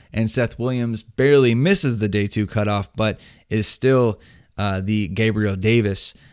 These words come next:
of this particular class. I think he could surprise, be an early fourth round pick, and, and be somebody that, uh, s-, plays a very specific role for a team and is still pretty productive, uh, and, and outperforms some of the guys taken ahead of him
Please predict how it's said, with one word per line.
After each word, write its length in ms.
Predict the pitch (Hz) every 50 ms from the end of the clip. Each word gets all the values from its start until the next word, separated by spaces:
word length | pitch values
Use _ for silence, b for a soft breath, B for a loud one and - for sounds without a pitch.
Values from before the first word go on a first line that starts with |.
| b b b _
of 480 | 104 107 107 104 104 95 90 87 92 98
this 380 | 104 104 101 - - - - _ _ _ _ _ _ _ _
particular 480 | - 110 98 110 101 - 101 98 95 98
class. 440 | - - 113 104 95 92 90 - 107
I 60 | 101
think 220 | 92 117 113 107
he 100 | 113 117
could 160 | - 113 101
surprise, 520 | - - 98 - - 113 110 110 110 107 -
be 120 | - 107
an 100 | 101 101 -
early 320 | - 135 131 123 123 117
fourth 320 | 104 - 110 113 107 - -
round 240 | 101 95 101 95 -
pick, 340 | 127 131 135 120 - - b b b b b b b _
and, 260 | - 107 107 104 101 98
and 240 | 98 104 101 98
be 140 | 95 117 117
somebody 560 | 104 - - 117 110 104 110 107 107 107 104 104
that, 260 | 95 101 98 95 - b b b b b b -
uh, 60 | 90
s-, 180 | 92 95 - - - _ -
plays 280 | - 139 147 139 110
a 60 | 120 113
very 240 | 101 117 120 117
specific 540 | 110 - - 107 - - 107 92 98 - -
role 320 | 110 113 127 131 135 127 113
for 160 | - 113 107
a 80 | 104
team 320 | - - - 117 113 113 113
and 100 | 110 107
is 120 | 101 98
still 260 | - - - 190 170
pretty 220 | - - 131 113 104
productive, 600 | 92 110 101 117 120 117 - - 107 104 98 - B B B B B B B -
uh, 200 | 95 95 95 92
and, 220 | 92 98 101 95 92
and 260 | 107 104 101 - -
outperforms 640 | - - 123 127 - 110 - - - 117 113 104 101
some 140 | - - 107
of 60 | 104
the 60 | 95 98
guys 260 | 98 98 95 95 -
taken 320 | - 113 104 - 101 92
ahead 240 | 95 87 101 117 113
of 100 | 110 92
him 140 | 90 90